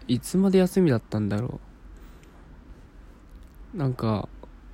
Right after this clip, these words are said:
来年は、えーと、五日まで休みなのか。すご。まだあと明日から五日も休みがあるからね。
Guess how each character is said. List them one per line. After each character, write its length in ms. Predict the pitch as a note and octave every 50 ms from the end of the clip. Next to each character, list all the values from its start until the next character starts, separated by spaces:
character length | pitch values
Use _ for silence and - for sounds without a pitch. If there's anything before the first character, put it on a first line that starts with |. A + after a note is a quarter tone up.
| - -
来 300 | B2+ B2 C#3 C#3+ D3 D3
年 340 | C#3+ C#3+ C#3+ C#3 C#3 C#3
は、 240 | C3+ C3 C3 C3 - -
え 300 | - B2 A#2+ A#2+ A#2 A#2
ー 20 |
と、 120 | A2+ - -
五 320 | - B2 A#2+ - - -
日 120 | - A#3 B3+
ま 140 | C4+ C#4+
で 100 | A3+ D3+
休 240 | A2+ A2+ A#2+ - B2
み 80 | A#2+ A2+
な 80 | G#2+
の 100 | G2+ -
か。 320 | - - - - - - - - - - - - - - - - - - - - - - - -
す 320 | - - - - - B2+
ご。 320 | B2 C3 C3+ C3+ A#2+ - - - - - - - _ - - - - - - - - - - - - - - - -
ま 220 | D#3 C#3 C3 C#3
だ 140 | C3 B2 B2
あ 60 | B2
と 160 | A#2+ - A2+
明 80 | A2+ A#2
日 100 | B2+ -
か 200 | - F3+ E3 D3+
ら 80 | A#2 A#2
五 200 | A2+ - - -
日 120 | - - D3+
も 80 | D3+
休 260 | D3 D3 D3 D3 - E3
み 120 | D#3 D3
が 100 | B2+ A#2
あ 40 | A2
る 120 | A2 A2
か 120 | - G#2+ G#2
ら 120 | G#2+ G#2
ね。 320 | G#2 G#2 G2+ - - C3+